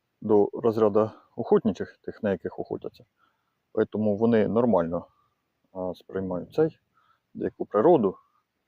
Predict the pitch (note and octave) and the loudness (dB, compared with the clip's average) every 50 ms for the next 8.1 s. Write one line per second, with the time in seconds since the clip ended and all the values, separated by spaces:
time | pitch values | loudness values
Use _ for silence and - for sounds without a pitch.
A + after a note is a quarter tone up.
0 | _ _ _ _ _ _ _ _ _ _ _ _ _ _ _ _ _ - G#2 A2+ | _ _ _ _ _ _ _ _ _ _ _ _ _ _ _ _ _ -2 0 2
1 | A2 G2+ F#2+ F#2 G2+ G#2 A2 A#2+ A#2 G#2 G2+ G2 - - - G2+ G#2 A2 G#2 F#2+ | 2 0 0 -4 -4 -2 -2 -2 0 -2 -4 -6 -8 -10 -6 -4 -2 -2 -2 0
2 | G#2 G2 F#2 A2 G#2 F#2+ F2 E2 E2 - - _ _ _ _ _ _ _ _ _ | -2 0 0 2 2 2 0 -2 -4 -8 -18 _ _ _ _ _ _ _ _ _
3 | _ _ _ _ _ _ - - G2+ A2 G#2 G#2 G#2 G#2 G2 G#2 A2+ A2 A2 A2+ | _ _ _ _ _ _ -10 -2 0 2 2 2 2 0 0 2 2 4 6 4
4 | A2+ G#2+ - A2 A2 A2+ A#2 - D3+ - - A#2 G#2+ G#2+ G#2+ F#2+ G#2+ G#2+ G#2 - | 4 4 2 0 0 2 2 0 0 0 0 0 2 2 0 0 -2 -2 -2 -4
5 | _ _ _ _ G#2 F#2+ F#2+ G2 G2+ A#2+ C#3+ C3 G#2 - - F#2 F#2+ G#2 B2 B2 | _ _ _ _ -8 -6 -4 -2 0 2 2 2 2 0 -4 -6 -2 0 0 0
6 | G#2+ - G2+ F2+ - - F#2 G2 G#2 A2 G2 - - F#2+ - _ _ _ _ _ | 0 -2 -4 -6 -4 -4 -2 0 0 0 0 -2 -6 -14 -14 _ _ _ _ _
7 | _ _ _ _ _ _ - - G2 G2+ G2 G2 G2 F#2 - G2 G#2 G2 E2+ E2+ | _ _ _ _ _ _ -2 0 2 2 4 2 2 0 0 0 -2 -2 -2 -4
8 | - - | -10 -12